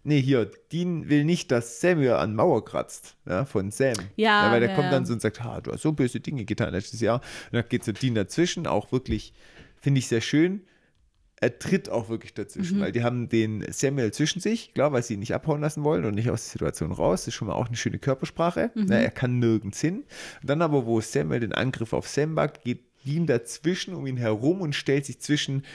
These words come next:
Speaker 1: Samuel und Sam, wobei <laughs> Sam viel größer ist und immer noch über ihn drüber gucken kann.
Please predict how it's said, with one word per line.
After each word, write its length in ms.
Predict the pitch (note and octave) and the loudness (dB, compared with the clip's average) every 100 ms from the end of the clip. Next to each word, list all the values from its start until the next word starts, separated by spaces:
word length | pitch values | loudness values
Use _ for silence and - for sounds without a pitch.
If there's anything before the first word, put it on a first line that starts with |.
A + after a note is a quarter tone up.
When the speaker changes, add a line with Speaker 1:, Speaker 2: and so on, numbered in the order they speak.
| - - | -20 -20
Speaker 1:
Samuel 560 | - - D#3 E3 E3 C3 | -10 -2 0 2 2 2
und 180 | G#2 G2+ | 2 -4
Sam, 280 | - E3 G3+ | -2 0 0
wobei 260 | C#3 C3+ | 0 0
<laughs> 40 | A#2 | -2
Sam 360 | - - D#3 | -2 0 0
viel 220 | C#3+ C#3+ | 2 0
größer 400 | - C3 C3 A2+ | 0 0 2 2
ist 100 | G#2 | -2
und 60 | A#2 | -2
immer 160 | A2 A2 | 0 0
noch 100 | A2 | 2
über 140 | G2+ | 2
ihn 100 | G#2 | 0
drüber 220 | A#2 F3 - | 0 2 2
gucken 220 | F3+ F#3 | 2 2
kann. 160 | F#3 | 2